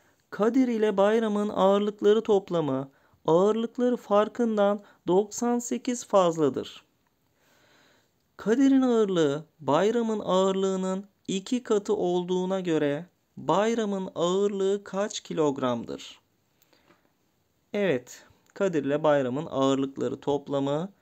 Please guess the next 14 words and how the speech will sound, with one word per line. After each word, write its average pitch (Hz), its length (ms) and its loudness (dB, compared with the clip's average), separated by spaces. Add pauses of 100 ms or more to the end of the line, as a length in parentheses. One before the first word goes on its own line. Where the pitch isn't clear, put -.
(320)
ağırlıkları 175 800 2
farkından 180 880 -2
doksan 160 420 -2
sekiz 139 440 -8
fazladır 131 720 -2
diyor. 151 380 0 (460)
Ama 190 460 0 (100)
altında 151 500 2
da 175 120 -2
bir 175 120 -2
ipucu 143 420 -6
veriyor. 117 380 -6
Kadir'in 202 420 0
ağırlığı 160 640 0